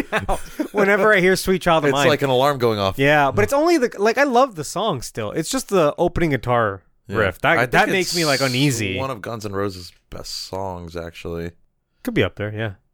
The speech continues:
Speaker 2: It's definitely up there for me, at least.
Speaker 1: Whoa.
Speaker 2: I like Paradise City a lot, too, which is also in this movie.
Speaker 1: There's, like, a Guns N' Roses album in this <laughs> movie.
Speaker 2: Oh, yeah, yeah, yeah. <laughs>
Speaker 1: There's, like, three or four songs in there.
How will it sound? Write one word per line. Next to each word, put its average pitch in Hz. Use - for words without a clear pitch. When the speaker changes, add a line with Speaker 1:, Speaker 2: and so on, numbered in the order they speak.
Speaker 2:
It's 104
definitely 123
up 90
there 82
for -
me, 82
at 76
least. -
Speaker 1:
Whoa. 92
Speaker 2:
I -
like 160
Paradise 143
City 113
a 104
lot, 92
too, 85
which 104
is 87
also -
in 78
this 78
movie. 85
Speaker 1:
There's, 185
like, 254
a 120
Guns 143
N' 143
Roses 120
album 107
in 92
this 107
<laughs> 147
movie. 226
Speaker 2:
Oh, 170
yeah, 143
yeah, 117
yeah. 139
<laughs> -
Speaker 1:
There's, 170
like, -
three 180
or 170
four 156
songs 156
in 104
there. 175